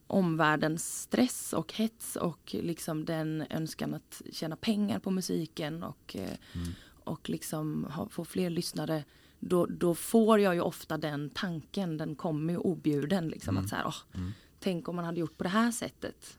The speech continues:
Speaker 1: Då
Speaker 2: Mm.
Speaker 1: hade det varit kanske större, kanske jag hade haft lyssnare i Europa, tänk om jag hade skrivit på engelska från början
Speaker 2: Mm.
Speaker 1: och så vidare. Men jag kommer liksom hela tiden tillbaka till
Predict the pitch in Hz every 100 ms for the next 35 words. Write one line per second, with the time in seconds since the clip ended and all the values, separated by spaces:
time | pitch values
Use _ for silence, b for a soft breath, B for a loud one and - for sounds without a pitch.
0 | - - 185 175 175 160 180 170 - _
1 | - - 185 165 - 170 151 147 151 160
2 | 156 b b b - 170 160 170 156 156
3 | - 160 - 160 147 139 - 208 180 _
4 | - 185 180 165 156 151 - - - -
5 | 156 151 143 - - 143 160 151 151 139
6 | 131 135 117 98 104 B B B B -
7 | 165 160 151 143 170 170 170 - b b
8 | b _ 190 - 233 190 175 196 - -
9 | _ _ - - 269 226 165 170 175 165
10 | 160 180 170 151 - 269 - - 143 147